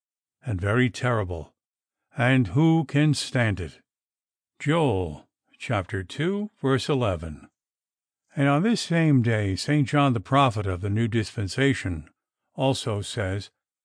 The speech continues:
"The great day of their wrath is come, and who shall be able to stand it?" Apocalypse chapter six, verse seventeen. In many other passages of Holy Scripture,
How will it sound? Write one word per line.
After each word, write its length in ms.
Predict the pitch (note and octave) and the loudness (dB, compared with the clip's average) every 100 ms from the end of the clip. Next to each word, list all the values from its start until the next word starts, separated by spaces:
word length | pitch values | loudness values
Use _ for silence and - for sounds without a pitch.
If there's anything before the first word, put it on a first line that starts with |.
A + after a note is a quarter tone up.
| _ _ - | _ _ -6
"The 120 | A#2 | -4
great 340 | A2 C3 D3+ | -2 -2 -2
day 300 | C3+ C3 C#3+ | -2 0 0
of 160 | B2 F2 | -2 -2
their 200 | F#2+ F#2 | -2 -2
wrath 380 | G2 A#2+ A2 G#2+ | 0 -2 -2 -6
is 140 | - | -6
come, 480 | C3 D#3+ A2+ D2+ - _ _ _ _ | -4 -2 -4 -6 -12 _ _ _ _
and 160 | A2+ F2+ | -6 2
who 160 | C3+ | 2
shall 220 | C3+ C3 G2 | 2 0 -2
be 200 | F#2+ G2+ | -2 -4
able 260 | A2 A2+ | -2 -4
to 160 | - C3 | -4 -8
stand 420 | - G#2+ F2+ D#2+ | -6 -6 -6 -8
it?" 180 | E2 _ _ _ _ _ _ _ _ _ _ _ B2 | -12 _ _ _ _ _ _ _ _ _ _ _ -8
Apocalypse 960 | - F3+ F3+ A2+ F2+ E2 - - - _ _ _ _ _ _ _ _ _ _ - | -4 -4 -2 -2 -4 -6 -10 -18 -20 _ _ _ _ _ _ _ _ _ _ -10
chapter 360 | C#3+ D3+ E3+ | -4 -4 -2
six, 360 | B2 E3 D#3 - | -4 -4 -4 -6
verse 260 | B2 A#2+ - | -4 -4 -2
seventeen. 800 | B2 F#2+ F#2 - A2+ F2+ D2 _ _ _ _ _ _ _ _ _ _ _ _ _ _ _ _ _ _ _ _ _ _ | -2 -2 -4 -4 -4 -4 -6 _ _ _ _ _ _ _ _ _ _ _ _ _ _ _ _ _ _ _ _ _ _
In 200 | D#3+ E3 | 0 2
many 240 | G#3 A#3 F#3 | 4 2 2
other 180 | C3+ B2 | 2 2
passages 640 | B2 D3+ - G#2+ F#2+ F2 | 0 0 -2 -4 -6 -6
of 120 | F#2+ | -6
Holy 340 | - A#2+ G#2 F2+ | -4 -4 -2 -6
Scripture, 600 | - C#3 - - D#2+ | -2 -2 -2 -6 -12